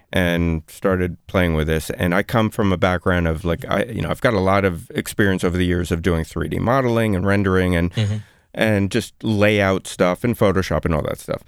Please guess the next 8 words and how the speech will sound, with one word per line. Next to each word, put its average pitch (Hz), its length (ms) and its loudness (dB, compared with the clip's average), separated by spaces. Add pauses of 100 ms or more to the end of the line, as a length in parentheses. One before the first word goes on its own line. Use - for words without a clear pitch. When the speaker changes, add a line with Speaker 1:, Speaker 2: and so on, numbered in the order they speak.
(340)
Speaker 1:
And, 85 560 2
um, 85 500 0 (320)
a-, 82 180 -2 (180)
and 92 340 0
so 98 300 2
Midjourney 117 920 2
was 95 440 -2 (200)
this 98 460 0